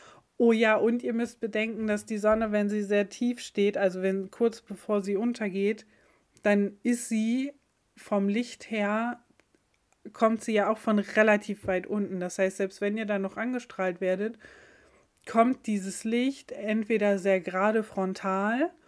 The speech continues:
oder, wenn man Pech hat, sogar leicht von unten. Das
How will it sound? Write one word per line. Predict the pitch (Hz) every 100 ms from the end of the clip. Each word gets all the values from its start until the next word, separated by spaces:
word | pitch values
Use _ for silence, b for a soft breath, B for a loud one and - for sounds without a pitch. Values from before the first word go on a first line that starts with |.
| b b b b
oder, | 240 247 262 262
wenn | 226 220
man | 220 214
Pech | 233 226
hat, | 247 214
sogar | 226 208
leicht | 208 208 226 240 -
von | 220 202
unten. | 220 233 214 190 208 311 -
Das | 208 208 208 -